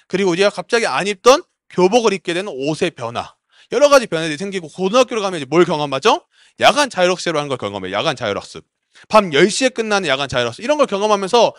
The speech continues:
시간적인 변화도 있다는 거예요. 우리의 삶은 점점점 변화들을 통해서 우리는 어떻게 되냐?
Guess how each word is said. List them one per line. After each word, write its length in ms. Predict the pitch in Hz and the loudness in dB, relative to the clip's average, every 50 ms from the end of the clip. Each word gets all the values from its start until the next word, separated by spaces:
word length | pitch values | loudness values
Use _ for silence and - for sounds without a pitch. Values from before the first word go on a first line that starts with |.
| _ _ _ _ | _ _ _ _
시간적인 800 | _ - - - 294 339 330 330 311 320 - 285 262 240 269 214 | _ -10 -6 -2 2 2 2 2 0 2 4 4 4 4 2 -4
변화도 320 | - 156 143 160 165 156 | -6 -6 -4 -4 -2 -4
있다는 380 | 127 113 - 170 175 165 151 127 | -6 -4 -4 -6 -6 -6 -8 -8
거예요. 200 | 92 82 82 - _ _ _ _ _ _ _ _ - | -10 -12 -12 -14 _ _ _ _ _ _ _ _ -6
우리의 260 | 202 240 294 285 247 | -2 2 2 2 4
삶은 500 | 247 262 247 247 269 269 214 139 110 - | 2 0 2 2 2 0 0 -2 -6 -12
점점점 720 | - - 233 277 294 285 269 294 294 285 285 262 277 247 202 | -4 -2 -2 0 0 -2 4 6 6 6 6 0 -4 -4 -4
변화들을 440 | - 175 170 185 190 190 185 185 175 | -6 -4 -2 0 0 2 0 0 -2
통해서 360 | - 226 233 214 196 - - | -4 -4 -2 -2 0 0 -2
우리는 240 | 135 160 196 185 139 | -2 -2 -4 -4 -4
어떻게 200 | 139 - 165 160 | -4 -4 -4 -4
되냐? 280 | 151 156 185 233 277 | -2 2 4 4 4